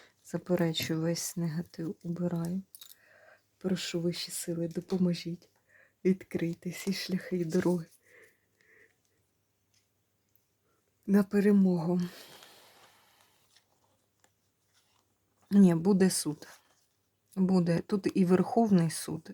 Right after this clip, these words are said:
і суд земний. Це, ці, а, головна. Ой, тут хорошо виходить.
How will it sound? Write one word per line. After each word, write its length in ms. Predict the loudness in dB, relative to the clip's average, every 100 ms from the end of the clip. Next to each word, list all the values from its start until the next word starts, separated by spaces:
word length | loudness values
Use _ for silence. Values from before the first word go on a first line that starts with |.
| -12
і 100 | -8
суд 440 | -6 0 0 0 -2
земний. 600 | 2 4 6 6 2 -4 _ _ _ _ _ -20 -20 -20 -20 -20 _ _ _ _ _ _ _ _ _ -12
Це, 500 | -4 0 2 2 0 -8 -18
ці, 360 | 2 6 6 4 -2 -12 -20 -20 -10
а, 340 | -4 -2 -2 -4
головна. 680 | 0 4 6 4 4 0 -6 -2
Ой, 280 | 0 2 -2
тут 220 | -6 -12
хорошо 460 | -6 -4 -2 -4 -4
виходить. 500 | -6 -8 -8 -8